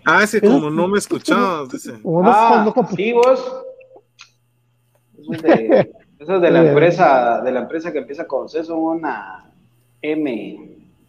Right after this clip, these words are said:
Speaker 3: mayúscula.
Speaker 2: ¿Lo van a pasar en los canales de Guatemala? Sí, papi.
Speaker 3: Sí, sí.
Speaker 1: Canal once. Ujú.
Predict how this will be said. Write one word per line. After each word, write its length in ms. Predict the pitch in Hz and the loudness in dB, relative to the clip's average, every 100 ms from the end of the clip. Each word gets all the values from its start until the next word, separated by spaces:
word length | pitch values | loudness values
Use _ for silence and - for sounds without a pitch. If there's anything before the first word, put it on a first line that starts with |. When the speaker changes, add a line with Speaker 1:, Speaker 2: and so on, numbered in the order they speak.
| - | -18
Speaker 3:
mayúscula. 600 | 107 117 143 - - - _ _ | -10 -10 -10 -14 -18 -18 _ _
Speaker 2:
¿Lo 120 | 151 | 2
van 140 | 175 233 | 4 4
a 60 | 233 | 4
pasar 360 | 202 208 285 311 | 2 4 4 4
en 60 | |
los 100 | 214 | 2
canales 300 | - 180 226 | 2 2 4
de 60 | 226 | 4
Guatemala? 460 | 196 185 180 277 254 | 2 2 2 4 2
Sí, 240 | - 233 | 2 2
papi. 160 | 202 160 | 4 2
Speaker 3:
Sí, 640 | 139 131 123 113 - - - | 2 0 -2 -6 -10 -18 -20
sí. 200 | 104 - _ _ - | -20 -20 _ _ -4
Speaker 1:
Canal 360 | 131 135 147 | -2 0 0
once. 260 | 185 202 139 113 - _ _ | 0 0 -4 -8 -10 _ _
Ujú. 300 | 113 107 123 | -20 -18 -20